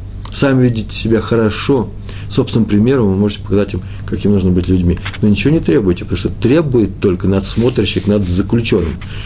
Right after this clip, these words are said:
Почему, скажет, такое странное сравнение? Снова к тюрьме я вернулся. Да потому что только надсмотрщик может требовать это. А остальные не могут, нет.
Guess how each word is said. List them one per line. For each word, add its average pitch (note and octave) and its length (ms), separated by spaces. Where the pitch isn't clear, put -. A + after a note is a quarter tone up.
Почему, A#2 360
скажет, F#2+ 300
такое G2 160
странное G#2 280
сравнение? F2+ 600
Снова F#2+ 240
к - 60
тюрьме F#2 240
я F2 80
вернулся. F#2+ 340
Да - 80
потому A2 140
что G2+ 160
только - 120
надсмотрщик - 600
может A3 240
требовать F2 400
это. - 140
А G#2+ 60
остальные A#2 280
не A#2+ 100
могут, C3+ 260
нет. D3 200